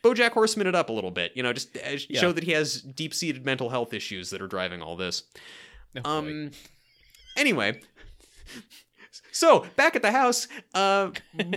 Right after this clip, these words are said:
Speaker 1: we find that,
Speaker 2: <laughs>
Speaker 1: uh,
Speaker 2: Yep.
Speaker 1: Mark and Brad have made the stain even worse. Uh, Mark
Speaker 2: Yeah.
Speaker 1: says, "Well, I thought Mom said that red wine gets out soda stains." And Brad goes, "No, idiot, soda water gets out wine stains."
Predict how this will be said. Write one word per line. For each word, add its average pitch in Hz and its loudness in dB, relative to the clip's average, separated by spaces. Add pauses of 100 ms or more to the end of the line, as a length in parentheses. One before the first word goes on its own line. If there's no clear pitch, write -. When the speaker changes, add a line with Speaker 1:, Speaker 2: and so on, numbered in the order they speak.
(120)
Speaker 1:
we 196 2
find 240 2
that, 196 6
Speaker 2:
<laughs> - -20
Speaker 1:
uh, 151 4
Speaker 2:
Yep. - -14
Speaker 1:
Mark 170 0
and 180 2
Brad 160 2
have 143 2
made 143 2
the 123 -4
stain 147 -2
even 185 -4
worse. 110 0
Uh, 127 0 (140)
Mark 156 -2
Speaker 2:
Yeah. 113 0
Speaker 1:
says, 147 2
"Well, 151 -2
I 147 0
thought 156 0
Mom 156 2
said 151 -2
that 127 -4
red 135 2
wine 135 0
gets 120 0
out 117 -4
soda 202 2
stains." 123 -2
And 117 -4
Brad 143 0
goes, 131 -2
"No, 160 4
idiot, 127 0
soda 147 0
water 139 0
gets 120 -2
out 117 0
wine 131 0
stains." 104 -6